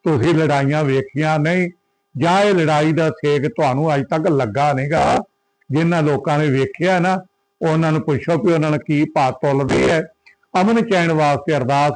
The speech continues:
ਕਰੋ, ਮਹਾਰਾਜ ਕਿਰਪਾ ਕਰੇ, ਦੋਹਾਂ ਦੇਸ਼ਾਂ ਵਿੱਚ ਅਮਨ ਚੈਨ ਹੋਵੇ। ਮੇਰੀ ਤਾਂ ਇਹੀ ਗੁਰੂ ਚਰਨਾਂ 'ਚ ਅਰਦਾਸ ਹੈ, ਸਤਿਗੁਰੂ ਕਿਰਪਾ ਕਰੇ, ਸਾਡੇ ਦੋਹਾਂ ਦੇਸ਼ਾਂ ਦੇ ਆਗੂਆਂ ਨੂੰ ਸਮਤ ਬਖਸ਼ੇ, ਤਾਂ ਕਿ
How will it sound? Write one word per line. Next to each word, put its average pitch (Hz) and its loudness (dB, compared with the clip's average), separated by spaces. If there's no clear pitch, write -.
ਕਰੋ, 151 0
ਮਹਾਰਾਜ 143 0
ਕਿਰਪਾ 143 -2
ਕਰੇ, 156 0
ਦੋਹਾਂ 196 2
ਦੇਸ਼ਾਂ 143 -2
ਵਿੱਚ 147 -2
ਅਮਨ 143 0
ਚੈਨ 143 -2
ਹੋਵੇ। 135 0
ਮੇਰੀ 151 0
ਤਾਂ 156 -2
ਇਹੀ 147 0
ਗੁਰੂ 143 0
ਚਰਨਾਂ 139 -2
'ਚ 127 -6
ਅਰਦਾਸ 135 0
ਹੈ, 151 0
ਸਤਿਗੁਰੂ 147 0
ਕਿਰਪਾ 147 -2
ਕਰੇ, 160 0
ਸਾਡੇ - 0
ਦੋਹਾਂ 190 0
ਦੇਸ਼ਾਂ 151 -2
ਦੇ 151 0
ਆਗੂਆਂ 139 0
ਨੂੰ 147 0
ਸਮਤ 156 -2
ਬਖਸ਼ੇ, 180 0
ਤਾਂ 151 2
ਕਿ 139 -2